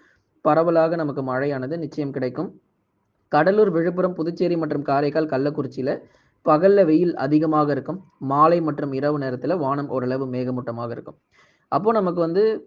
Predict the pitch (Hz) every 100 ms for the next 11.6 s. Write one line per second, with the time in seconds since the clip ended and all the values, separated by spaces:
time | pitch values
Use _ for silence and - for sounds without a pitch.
0 | - 156 156 175 180 180 196 147 156 170
1 | 165 151 170 156 143 151 147 143 139 160
2 | 139 135 147 131 123 120 156 - _ _
3 | _ - 135 180 233 226 240 - 160 151
4 | 202 233 147 156 196 196 175 170 190 170
5 | 151 185 175 151 147 240 - _ 135 151
6 | 220 196 180 170 160 151 135 156 143 175
7 | - 156 151 143 147 147 151 151 151 135
8 | 135 143 127 160 - _ _ - 139 170
9 | 214 175 147 151 160 160 135 139 139 135
10 | 123 127 139 147 156 139 135 127 127 123
11 | 135 123 127 127 120 151